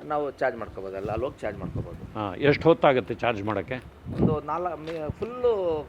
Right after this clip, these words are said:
Speaker 1: ಖಾಲಿ ಆದ್ರೆ ಒಂದು ನಾಲ್ಕು ಅವರ್ ಬೇಕು.
Speaker 2: ಹಾ.
Speaker 1: ಒಂದು ಫಿಫ್ಟಿ ಪರ್ಸೆಂಟ್ already ಇದ್ರೆ ಒಂದು ಎರಡು ಅವರ್ ಇದ್ರೆ ಸಾಕು.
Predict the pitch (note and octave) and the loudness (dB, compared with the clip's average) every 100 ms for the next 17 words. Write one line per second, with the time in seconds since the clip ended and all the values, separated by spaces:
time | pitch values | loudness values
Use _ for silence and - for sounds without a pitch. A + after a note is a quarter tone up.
0 | - F3 G3+ E3+ C#3 D3+ G3+ D3 D3+ D#3+ | 0 2 4 2 2 -2 -2 0 0 2
1 | D3 D3 A#2+ G#2 F#3+ D#4 - - A2+ F2+ | 0 0 0 -4 -6 -6 -8 -2 -2 -2
2 | - E3+ E3 D3+ - - B3 G#3+ - - | -4 0 2 2 0 0 0 0 -2 2
3 | E3+ F#3 F#3+ F#3 E3+ C4 B3+ F#3+ D#3+ D3+ | 4 4 4 4 4 4 4 2 2 2
4 | C#3+ D#3 D#3 G3+ - F2+ - - - | 2 2 0 -2 -6 -8 -8 -12 -12